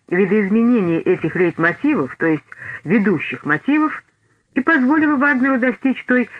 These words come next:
непрерывности в развертывании музыкально-сценического действия, которая, по его убеждению,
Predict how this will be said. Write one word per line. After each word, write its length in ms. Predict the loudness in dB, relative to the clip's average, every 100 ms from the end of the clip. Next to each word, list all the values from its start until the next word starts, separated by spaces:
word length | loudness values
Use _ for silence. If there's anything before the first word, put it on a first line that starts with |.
| -6
непрерывности 880 | 0 2 2 2 4 2 0 -2 -2
в 60 | 0
развертывании 640 | 0 0 0 0 -2 -2 -2
музыкально-сценического 1200 | -2 -2 0 0 -2 -2 0 0 -2 -6 -2 0
действия, 680 | 0 0 -2 -4 -2 -2 -4 -14 -16 -6
которая, 520 | -2 0 2 2 0
по 100 | 0
его 240 | 2 2 2
убеждению, 720 | 2 0 0 0 2 2 0